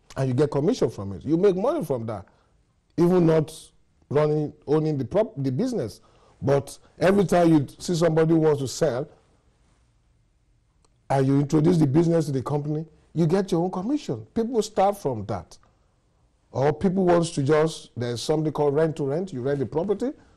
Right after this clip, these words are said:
from another estate agent and rent it out in, in rooms, and you still make money.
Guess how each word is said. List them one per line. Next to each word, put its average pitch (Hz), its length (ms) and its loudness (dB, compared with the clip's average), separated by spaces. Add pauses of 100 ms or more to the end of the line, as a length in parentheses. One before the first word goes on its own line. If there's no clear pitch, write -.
(140)
from 123 260 -6
another 147 300 -2
estate 156 300 0
agent 135 300 0
and 117 160 -6
rent 147 160 0
it 147 140 -4
out 139 220 -4
in, 120 240 -8 (100)
in 127 260 -8
rooms, - 440 -4 (300)
and 117 120 -10
you 117 40 -8
still 151 220 -8
make 190 200 -6
money. 226 300 -6